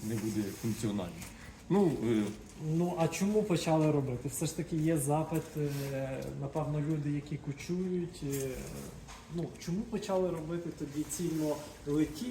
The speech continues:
Speaker 2: якщо
Speaker 1: Ну,
Speaker 2: клас,
Speaker 1: дивіться,
Speaker 2: клас
Speaker 1: ми ж,
Speaker 2: розбір?
Speaker 1: ми ж, я ж не можу, е, переламати стереотип мислення всіх людей. Да? Я можу тільки їм, е, говорити, що от дивіться, ви можете вибрати таке, або можете вибрати таке.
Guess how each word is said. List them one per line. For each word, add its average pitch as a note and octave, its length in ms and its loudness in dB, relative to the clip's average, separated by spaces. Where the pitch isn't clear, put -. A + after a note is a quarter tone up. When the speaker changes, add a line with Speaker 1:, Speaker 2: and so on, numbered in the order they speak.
Speaker 2:
якщо D#3+ 320 -2
Speaker 1:
Ну, E3 240 2
Speaker 2:
клас, F3+ 200 6
Speaker 1:
дивіться, B2 280 6
Speaker 2:
клас F#3 260 4
Speaker 1:
ми F#3 200 10
ж, E3+ 100 4
Speaker 2:
розбір? D#3 480 4
Speaker 1:
ми G3+ 120 12
ж, - 120 0
я E3 120 6
ж E3 80 0
не F#3 80 4
можу, F3+ 460 6
е, B2+ 40 2
переламати D3 600 6
стереотип C3+ 720 4
мислення C3 560 4
всіх B2+ 340 0
людей. G2 380 -2
Да? G#2+ 140 2
Я A#2+ 180 4
можу D3 380 4
тільки D3+ 220 2
їм, D3+ 360 4
е, A#2 80 -2
говорити, C#3 380 2
що B2+ 200 0
от A#2+ 120 2
дивіться, B2 380 6
ви A2+ 220 4
можете D3 360 4
вибрати C3 260 4
таке, C#3+ 400 2
або A#2 160 2
можете C3 360 6
вибрати B2+ 220 2
таке. - 300 -2